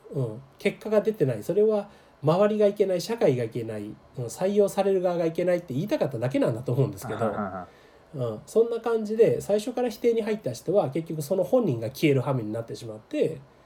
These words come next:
Speaker 1: うん、で、もう、うん、あ、後の社長のように、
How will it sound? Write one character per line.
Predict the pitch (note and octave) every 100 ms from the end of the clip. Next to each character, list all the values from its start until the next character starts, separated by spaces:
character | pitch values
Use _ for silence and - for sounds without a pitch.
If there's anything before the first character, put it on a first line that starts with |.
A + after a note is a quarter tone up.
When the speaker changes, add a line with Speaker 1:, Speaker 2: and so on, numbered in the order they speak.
| _ _ _
Speaker 1:
う | C3+
ん、 | A2+ G#2+ - _ _ -
で、 | A#3 - - - _
も | G#3+ F#3+ B2 G#2+ - _ _ _ _
う、 | D#3
う |
ん、 | A#2 - - - _ _ _ _ _ -
あ、 | C3+ B2+ - D#3 _ _ _ _ _ -
後 | G3 C#3+
の | A2+
社 | C3
長 | B2+ A#2+
の | A#2
よ | A#2
う | G#2+
に、 | D#3+ A2+